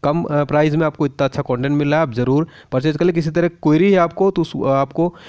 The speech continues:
इस कमेंट डिस्क्रिप्शन बॉक्स में नंबर भी मिल जाएगा, उस नंबर पे भी आप कॉल करके क्वेरीज को अपना पूछ सकते हैं, ठीक है।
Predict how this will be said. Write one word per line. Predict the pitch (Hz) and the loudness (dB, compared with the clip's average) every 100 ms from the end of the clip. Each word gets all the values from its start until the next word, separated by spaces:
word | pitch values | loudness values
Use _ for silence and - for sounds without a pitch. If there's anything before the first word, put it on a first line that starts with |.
| - | -20
इस | - | -8
कमेंट | 147 156 170 156 135 113 | -2 0 2 2 0 -2
डिस्क्रिप्शन | 131 - 147 180 | -2 -2 -4 0
बॉक्स | 170 170 170 | 0 0 0
में | |
नंबर | 143 131 165 | 0 0 0
भी | 175 | 2
मिल | 170 | 2
जाएगा, | 165 165 | 2 2
उस | 170 160 | 2 0
नंबर | 147 147 | 0 0
पे | 147 143 | 0 0
भी | 143 | 0
आप | 139 | -2
कॉल | - 123 135 | -2 -2 0
करके | 139 135 165 | -2 -2 -4
क्वेरीज | 165 131 131 127 | -2 0 0 -2
को | 131 | -6
अपना | 127 139 | -4 -4
पूछ | - 110 | -4 -6
सकते | - 104 - | -4 -8 -6
हैं, | 98 | -6
ठीक | 95 139 170 | -4 -4 -4
है। | 110 | -6